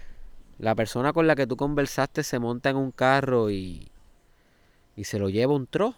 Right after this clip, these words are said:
lo aplasta un troll, literal. Suena cruel, pero es real, eso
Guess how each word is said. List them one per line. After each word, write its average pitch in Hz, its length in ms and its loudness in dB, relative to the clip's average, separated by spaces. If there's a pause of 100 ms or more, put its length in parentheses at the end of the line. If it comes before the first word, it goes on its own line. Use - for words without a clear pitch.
lo 104 140 -2
aplasta 160 400 -2
un 151 80 -4
troll, 143 300 2
literal. 117 600 0 (300)
Suena 151 380 0
cruel, 165 260 6
pero 113 280 4
es - 260 -6
real, 120 580 2
eso 113 280 -4